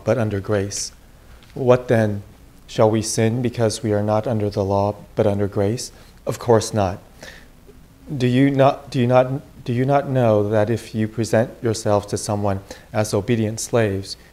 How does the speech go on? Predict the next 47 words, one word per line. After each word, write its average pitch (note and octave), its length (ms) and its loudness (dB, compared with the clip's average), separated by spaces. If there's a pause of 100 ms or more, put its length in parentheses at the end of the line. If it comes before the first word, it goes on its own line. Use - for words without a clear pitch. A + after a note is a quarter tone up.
you A#2 120 2
are A2 100 2
slaves A#2+ 420 0
of C3+ 100 -4
the A2+ 80 -2
one A2 380 -2
you A2+ 160 -2
obey, G2+ 460 -2 (420)
either A#2 280 0
of G2+ 140 -4
sin, C#3 460 -4 (160)
which A2 200 -4
leads G#2+ 220 -2
to A2+ 100 -4
death, A2+ 380 -2 (320)
or B2 140 4
of B2 100 2
obedience, B2 720 -2
which - 200 -6
leads A2+ 240 -2
to A2+ 120 -6
righteousness? G2+ 720 -6 (580)
But C3 160 2
thanks C#3 280 2
be C3 120 0
to B2 100 0
God A#2 420 -2
that A2 200 0
although B2 360 2
you C3+ 300 -2
were A#2 160 -2
once A#2 300 -2
slaves - 500 -4 (120)
of G#2+ 100 -10
sin, G#2+ 460 -4 (440)
you B2 120 -2
have B2+ 160 -2
become A#2+ 340 -2
obedient C3 480 -2
from B2+ 160 -6
the A2+ 80 -2
heart A2 340 0 (320)
to B2+ 120 -8
the B2+ 60 0
pattern C#3+ 420 0
of C#3 100 -4
teaching G#2 540 -6